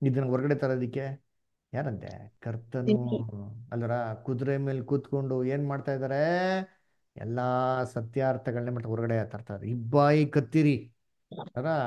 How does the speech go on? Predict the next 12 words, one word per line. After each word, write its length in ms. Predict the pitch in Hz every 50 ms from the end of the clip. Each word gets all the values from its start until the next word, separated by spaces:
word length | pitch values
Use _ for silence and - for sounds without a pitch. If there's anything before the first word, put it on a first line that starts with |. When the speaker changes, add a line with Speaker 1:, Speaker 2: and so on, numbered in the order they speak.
| 110 117
Speaker 1:
ಕತ್ತಿಯಿಂದ 480 | - 170 165 170 - 240 247 233 226 220
ಹೊರಗಡೆ 400 | 220 214 185 175 170 196 208 170
ತಂದ್ಬಿಟ್ಟು 1040 | - 180 156 147 127 120 110 - 113 139 180 202 202 196 175 143 117 113 - - _ _ _ _ - 113
ಜನಗಳಲ್ಲಿ 580 | 107 165 214 269 277 254 262 247 240 226 214
ಏನ್ 140 | 226 247 262
ಮಾಡ್ತಾರೆ? 380 | 262 262 208 226 202 170 143 127
ರೋಷ, 360 | 139 180 208 190 - - 190
ಆವೇಶ 560 | 170 160 143 156 185 226 247 247 240 - 247 220
ಏನ್ 120 | 220 220
ಮಾಡ್ತಾರೆ? 260 | 220 214 190 190 175
ಹುಟ್ಟಿಸ್ತಾ 380 | 175 175 175 190 - - - 180
ಇದಾರೆ. 520 | 170 156 151 147 139 120 107 107 - _